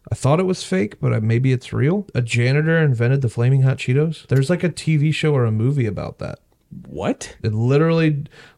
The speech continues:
Speaker 1: literally, there's, uh, I think I just saw it, like, a trailer or something where it was, like, a janitor at PepsiCo or something. One of the janitors working at the Frito-Lay plant in Southern California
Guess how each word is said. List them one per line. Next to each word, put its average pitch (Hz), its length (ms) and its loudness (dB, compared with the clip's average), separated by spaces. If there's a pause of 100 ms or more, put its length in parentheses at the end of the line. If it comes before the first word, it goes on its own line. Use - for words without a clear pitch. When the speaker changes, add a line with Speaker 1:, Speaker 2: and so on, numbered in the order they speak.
(120)
Speaker 1:
literally, 175 580 4
there's, 151 380 2 (100)
uh, - 380 -12
I - 80 2
think 208 400 2
I 185 80 6
just 135 560 2
saw 135 540 2
it, 117 280 0 (720)
like, 123 120 2
a 113 80 0
trailer 147 600 4
or 147 60 4
something 151 460 2
where 135 160 4
it 123 60 4
was, 120 180 0
like, 127 320 -2
a 123 80 2
janitor 117 840 2
at 117 340 0
PepsiCo 120 640 -2 (320)
or 135 40 -6
something. 151 460 -4 (140)
One 156 180 2
of 190 80 0
the 175 80 2
janitors 139 420 2
working 127 320 2
at 123 140 0
the 120 60 -4
Frito-Lay 131 580 2
plant 117 400 -2
in 110 80 -2
Southern 117 320 0
California 110 640 0